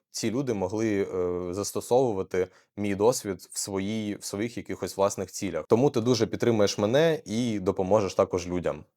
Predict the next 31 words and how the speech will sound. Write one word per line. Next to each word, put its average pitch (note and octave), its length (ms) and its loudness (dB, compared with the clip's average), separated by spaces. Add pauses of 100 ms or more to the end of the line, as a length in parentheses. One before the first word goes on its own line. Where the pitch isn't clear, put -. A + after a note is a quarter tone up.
Дуже G#2+ 240 -4
тобі F2 180 -4
дякую G#2 340 2
і F2+ 40 0
летимо F2+ 320 -2
далі. D#2 260 -2 (220)
Ну C3+ 120 4
і D3+ 40 6
давайте B2 340 4
перейдемо G#2+ 500 4
до G2 380 6
мінусів. C#3+ 800 0 (220)
Е, G2 340 -4 (140)
перший A2+ 320 2
мінус G2+ 300 -2
я F#2 60 0
по F#2+ 100 -2
факту G2 300 0
вже F#2+ 120 -2
сказав: A2+ 420 0
це F#2 240 -4
надлишок G2 580 0
вікон. A#2 480 0 (440)
Е, F2 120 -4
на F#2+ 100 -2
ньому G#2 220 0
зупинятись G2 540 -4
не G2 80 -4
будемо. B2+ 580 0
Другий G#2 640 0
мінус — G2+ 380 -2